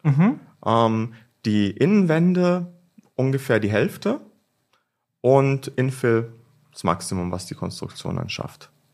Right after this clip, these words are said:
Speaker 2: Genau, das ist auch immer so, so eine gute Faustformel, ähm, für Core X Y. Bei Betzlingern ist es ein bisschen schwieriger, weil da hast du ja das Problem,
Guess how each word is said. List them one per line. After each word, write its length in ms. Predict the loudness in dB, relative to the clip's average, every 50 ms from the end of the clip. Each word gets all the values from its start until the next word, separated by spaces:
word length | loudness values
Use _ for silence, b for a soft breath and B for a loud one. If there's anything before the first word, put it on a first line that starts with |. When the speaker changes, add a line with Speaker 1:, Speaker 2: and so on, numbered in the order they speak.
| _ b b b b b b b b b b
Speaker 2:
Genau, 160 | -2 0 2
das 100 | 2 2
ist 80 | 2 2
auch 140 | 2 2
immer 160 | 4 4 2 4
so, 120 | 2 2
so 120 | 2 2
eine 100 | 2 2
gute 220 | 2 0 -4 -6 -6
Faustformel, 960 | -2 0 0 0 0 0 -6 -6 -2 0 0 2 2 0 0 0 -2 -2 -2 -2
ähm, 320 | -2 -2 -2 -2 -4 -6 -8 b b b b b
für 480 | -16 -6 0 4 4 6 6 6 4 2 2
Core 220 | 2 4 4 4
X 180 | 2 0 -4 0
Y. 240 | 2 2 2 0 -2 B B B B B B
Bei 80 | -2
Betzlingern 560 | 0 2 0 0 -2 -4 -4 0 0 2 2 2
ist 80 | 0
es 40 | 0
ein 100 | -2 -2
bisschen 360 | -2 -2 -2 -2 -2 0 -2 -2
schwieriger, 580 | -4 -4 -2 -2 0 0 0 0 0 0 2
weil 180 | 2 2 2 0
da 160 | -2 -4 -4
hast 200 | -4 -4 -4 -2
du 40 | -2
ja 40 | -2
das 140 | -2 -4
Problem, 400 | -8 -6 -4 -2 0 0 0 0